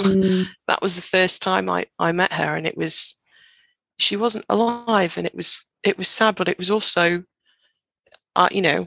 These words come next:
Speaker 2: I was meeting my, my niece for the first time. This is the
Speaker 1: Yeah.
Speaker 2: firstborn in our family. It was, um, it felt almost holy.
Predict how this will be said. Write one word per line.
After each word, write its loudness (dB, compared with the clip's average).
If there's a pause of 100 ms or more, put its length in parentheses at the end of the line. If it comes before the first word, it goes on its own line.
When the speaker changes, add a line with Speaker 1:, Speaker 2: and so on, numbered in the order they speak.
(360)
Speaker 2:
I 0
was 0
meeting -2 (520)
my, 2
my -2
niece 0
for -8
the -10
first -2
time. -6
This 2
is 4
the 0
Speaker 1:
Yeah. 0
Speaker 2:
firstborn 0
in -4
our -2
family. -2
It -4
was, 2 (680)
um, 2
it -4
felt 0
almost 0
holy. -2